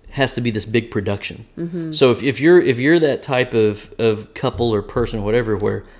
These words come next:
Speaker 1: date night always has to be, well, we got, we gotta make sure we get a selfie of us on date night.
Speaker 2: Mm-hmm.
Speaker 1: We gotta make sure that we,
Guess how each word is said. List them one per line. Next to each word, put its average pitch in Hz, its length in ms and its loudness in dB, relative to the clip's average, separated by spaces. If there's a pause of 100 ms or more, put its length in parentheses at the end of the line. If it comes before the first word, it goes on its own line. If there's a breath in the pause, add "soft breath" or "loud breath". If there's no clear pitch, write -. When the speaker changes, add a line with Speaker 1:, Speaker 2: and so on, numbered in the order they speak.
(440 soft breath)
Speaker 1:
date 131 300 6
night 104 340 -2
always 131 420 2
has 113 240 -4
to 120 100 -8
be, 110 180 -2
well, 110 140 -4
we 110 80 -6
got, 123 180 -8
we 113 60 -8
gotta 143 180 -6
make 165 100 -6
sure 165 140 -6
we 156 80 -4
get 143 140 -2
a 120 40 -6
selfie 135 520 -4
of 98 80 -4
us 104 200 -4
on 120 260 -4
date 104 240 -4
night. 110 340 -14
Speaker 2:
Mm-hmm. 147 400 -12
Speaker 1:
We 120 80 -2
gotta 127 160 4
make 131 160 0
sure 131 240 -2
that 113 160 -2
we, 104 260 -2